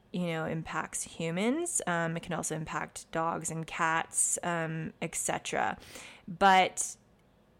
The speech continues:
they are very difficult to see with the naked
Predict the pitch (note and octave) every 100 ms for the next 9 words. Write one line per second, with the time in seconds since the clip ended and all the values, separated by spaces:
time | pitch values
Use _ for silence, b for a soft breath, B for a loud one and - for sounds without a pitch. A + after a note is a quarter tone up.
0 | _ _ _ - _ _ _ G3 E3 G3+
1 | G#3 A3 A3+ B3 G3 G#3 F#3+ F#3 F#3 G3
2 | F#3+ F#3 - F#3 F3 - - E3 D#3+ D#3+
3 | - E3 E3 - - D#3+ D#3+ D#3+ G3 -
4 | -